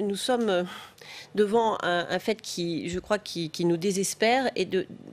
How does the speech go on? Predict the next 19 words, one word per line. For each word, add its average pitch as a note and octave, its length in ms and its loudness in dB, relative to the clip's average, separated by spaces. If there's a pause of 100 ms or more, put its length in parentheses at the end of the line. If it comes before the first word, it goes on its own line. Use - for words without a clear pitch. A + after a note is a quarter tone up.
(100)
qui A#3 200 2
est - 20 0
l'incapacité G#3+ 1040 0 (100)
aujourd'hui G3 720 0 (160)
à F#3 240 4 (160)
faire - 220 -2
cesser A3+ 640 2
cette - 260 -6
opération F3+ 640 2 (520)
que F#3 100 -6
nous F3+ 120 2
savons F3 440 4 (460)
bien F3 160 2
sûr - 240 0
meurtrière F#3+ 580 2
pour D#3+ 400 -10
nos F3 180 0
amis E3 280 -2
kurdes, C4+ 360 0